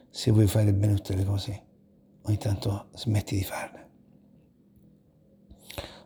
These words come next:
Oggi è come se Gesù ci dicesse: "Lascia tutto e ritrova te stesso, ma ritrovati in me, ritrovati con me." E allora prendiamoci del tempo per pregare,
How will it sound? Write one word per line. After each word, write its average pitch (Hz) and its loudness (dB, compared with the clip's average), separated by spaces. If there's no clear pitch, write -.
Oggi 120 6
è 104 2
come 131 2
se 107 0
Gesù 113 0
ci 123 -2
dicesse: 117 0
"Lascia 120 -2
tutto - -8
e 127 0
ritrova 123 2
te 107 0
stesso, - -4
ma 117 4
ritrovati 113 -2
in 104 0
me, 107 -2
ritrovati 117 0
con 107 -4
me." 113 -8
E - 0
allora 104 6
prendiamoci 92 4
del 95 0
tempo 95 2
per 92 2
pregare, 92 0